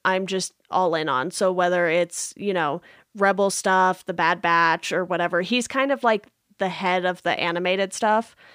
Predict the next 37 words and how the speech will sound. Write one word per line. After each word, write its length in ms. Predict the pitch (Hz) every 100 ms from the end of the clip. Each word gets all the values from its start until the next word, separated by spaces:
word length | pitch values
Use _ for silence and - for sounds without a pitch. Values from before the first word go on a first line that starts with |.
| - _
from 220 | - 220
what 120 | 220
I 100 | 220
can 180 | 214 240
tell. 300 | 233 233 233 -
And, 320 | 196 190 185 - _ -
you 120 | 220
know, 180 | 208 185
Lucasfilm 720 | 220 240 254 - 226 208 196
has 380 | 185 180 190 185
this 180 | 190 190
entire 400 | 185 180 185 170
story 460 | - - 185 196 208
group 420 | 240 240 262 - _ 214
that 200 | 175 -
kind 240 | 196 190
of, 220 | 185 175 _ _ -
I 100 | 196
guess, 280 | 185 190 -
you 100 | 190
know, 160 | 160 170 _ -
attempts 420 | 196 190 220 208 -
to 80 |
keep 220 | 226 226 214
everything 440 | 208 220 226 220
straight 380 | - 240 226 -
within 260 | 233 240
the 80 | 226
canon 420 | 226 247 240 247
so 180 | 233 214
that 220 | 196 180 _ -
they 100 | 202
don't 180 | 190 196
have 360 | 190 185 180 _ - - -
contradicting 640 | 208 196 196 190 190 185
information. 600 | 180 180 180 175 180 214
Because 500 | 202 196 196 190 -